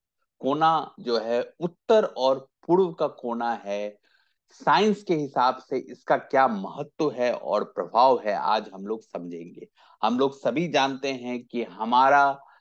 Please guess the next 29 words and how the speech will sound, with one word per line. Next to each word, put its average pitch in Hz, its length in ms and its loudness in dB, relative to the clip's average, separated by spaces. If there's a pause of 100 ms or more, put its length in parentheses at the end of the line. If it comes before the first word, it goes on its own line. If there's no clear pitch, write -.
(460)
शरीर 143 340 0
एक 113 240 -6
मैग्नेट 117 600 -4
है, 110 320 -4
अर्थ 143 340 -2
एक 123 200 -8
मैग्नेट 107 600 -6
है। 101 240 -8 (420)
हमारे, 165 760 2 (680)
अ, 101 280 0 (180)
वास्तु 127 380 0
के 160 120 -8
हिसाब 113 560 -4
से 107 260 -6 (460)
हम 151 160 -4
जो 135 140 0
मकान 131 520 0
बनाते 117 420 -2
हैं, 104 220 -12
भवन 131 360 -6
बनाते 107 460 -4
हैं, 98 340 -12 (440)
उसमें 170 440 -4
भी 151 120 -4
मैग्नेटिक 113 640 -4 (140)
एलिमेंट 101 440 -4
होता - 300 -6
है। 87 220 -4
क्योंकि - 540 -6